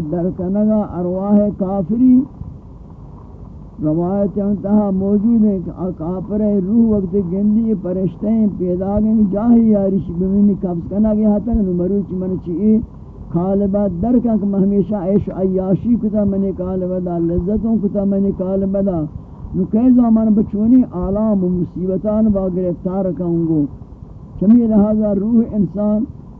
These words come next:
آوہدی تشید بئی آزایان، تشان بھی تر رو با ناخنان رسی، ودا مرد میں پادن ناخنان رسی کہ من تشوں بلکہ در رہا ہوں، یعنی بگی چاری رہنے در کپگے پرشتے نگری چمودا۔ آیا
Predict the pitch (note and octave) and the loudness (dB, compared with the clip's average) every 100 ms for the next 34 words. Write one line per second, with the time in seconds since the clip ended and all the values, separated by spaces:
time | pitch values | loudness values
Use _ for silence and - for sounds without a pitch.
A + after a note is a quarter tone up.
0 | - F3 G3+ G3 G3+ A3 F#3+ - A3 - | -8 -4 0 2 2 -2 -2 0 2 4
1 | C4+ G#3+ G3 G#3 A#3+ B3 - - - - | 4 2 0 -2 0 0 -4 -12 -20 -20
2 | - - - G3 G3+ G#3 A3 A#3 A3 F3 | -18 -12 -4 0 2 2 0 0 -2 -2
3 | - F#3 A#3 B3 B3 A#3+ - G#3+ G#3+ B3 | -4 -4 -2 2 4 4 2 -2 -2 -2
4 | G#3+ G#3+ G3+ G#3 G#3+ A#3 C4+ C4+ A3 G3+ | -2 -2 -2 -4 -2 0 2 4 4 2
5 | - F3+ E3 E3+ E3 E3 E3+ F3 F3+ E3 | 0 -2 -2 -2 -4 -2 -4 -4 -4 -4
6 | E3 F#3 G#3+ G3 F#3 F3+ F3+ G#3 G#3+ A3+ | -4 -2 0 0 -2 -4 -4 -2 0 0
7 | A3+ G#3 F3+ F3+ G3+ B3 A#3+ A#3 G#3 F#3+ | 0 0 -2 -2 -2 2 2 2 0 -2
8 | A3+ A#3+ A#3 G#3 G3 F#3+ F3+ F3 E3 E3 | -2 0 0 0 -2 -2 0 0 2 2
9 | D3+ - F3 F#3+ F3 F3+ D#3 F3+ E3+ E3+ | 0 0 -2 0 2 2 2 2 -2 -4
10 | D3 D#3 D3+ E3+ D#3+ - D#3+ E3+ A2+ F3 | -4 -6 -6 -4 -4 -4 -4 -4 -2 -2
11 | F3 D#3 E3 G3 E3+ F3 G3 G#3 F3 B2+ | 0 0 0 -2 -4 0 2 2 0 -4
12 | - - - - - - - - - - | -8 -14 -14 -10 -10 -10 -14 -18 -18 -16
13 | - - - F#3 G#3 G#3 G3+ | -16 -10 -2 2 4 2 0